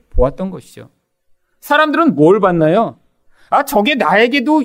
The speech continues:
이익이 될까 아닐까"라는 이기적이고 기복적인 마음으로 예수를 믿었지만, 이 니고데모는 "아, 저 사람을 통해 행하시는 저 하나님이라면 그러면 저 사람이 진짜겠다"라고 하는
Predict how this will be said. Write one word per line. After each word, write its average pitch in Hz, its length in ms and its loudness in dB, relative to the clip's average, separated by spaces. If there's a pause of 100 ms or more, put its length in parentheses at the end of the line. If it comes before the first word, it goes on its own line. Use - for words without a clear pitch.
(160)
이익이 277 500 -4
될까 - 560 -2
아닐까"라는 214 600 -4
이기적이고 233 840 -8
기복적인 285 640 -6
마음으로 202 480 0
예수를 151 320 -14
믿었지만, 160 600 -16 (1040)
이 233 360 -4 (380)
니고데모는 156 640 -8 (600)
"아, 285 140 -2
저 175 180 -12
사람을 302 380 0
통해 302 240 0
행하시는 294 400 0
저 208 220 0
하나님이라면 233 840 -2 (1040)
그러면 415 380 -2
저 202 180 -4
사람이 311 480 -2
진짜겠다"라고 294 1300 0
하는 175 340 -6